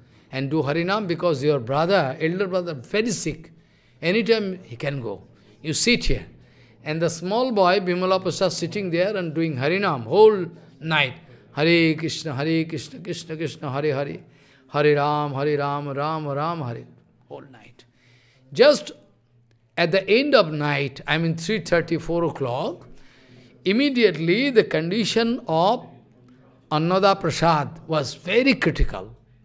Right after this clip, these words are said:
Then Bhaktivinoda Thakur and all family members, they are bound to come, run, come to watch the situation.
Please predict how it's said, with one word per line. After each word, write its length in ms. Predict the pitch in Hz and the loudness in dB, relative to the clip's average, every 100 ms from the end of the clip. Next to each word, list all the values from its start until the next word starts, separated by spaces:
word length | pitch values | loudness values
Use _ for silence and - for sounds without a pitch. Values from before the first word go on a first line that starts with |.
| - _ _ _ _ _ - _ - | -20 _ _ _ _ _ -20 _ 2
Then 300 | 185 240 214 | 4 6 6
Bhaktivinoda 420 | 190 190 226 214 | 2 2 -4 0
Thakur 440 | 214 202 220 220 202 | 0 2 2 2 2
and 160 | 185 | 0
all 160 | 180 175 | -2 -2
family 400 | 165 170 190 196 | -2 -2 -2 -4
members, 460 | 190 185 185 165 | -4 -2 -2 0
they 60 | 170 | 0
are 120 | 160 156 | 0 -4
bound 200 | 180 180 | -6 -4
to 80 | 180 | -4
come, 360 | 185 202 202 - _ 139 | 0 -2 -2 -14 _ 0
run, 360 | 147 185 196 | 4 4 2
come 360 | 165 185 196 196 _ - _ _ _ _ _ _ _ _ | -2 -4 -4 -10 _ -20 _ _ _ _ _ _ _ _
to 100 | - | 4
watch 260 | 180 180 175 | 6 4 2
the 200 | 175 180 | -2 -2
situation. 640 | - 165 185 185 139 - | -4 -2 2 2 0 -12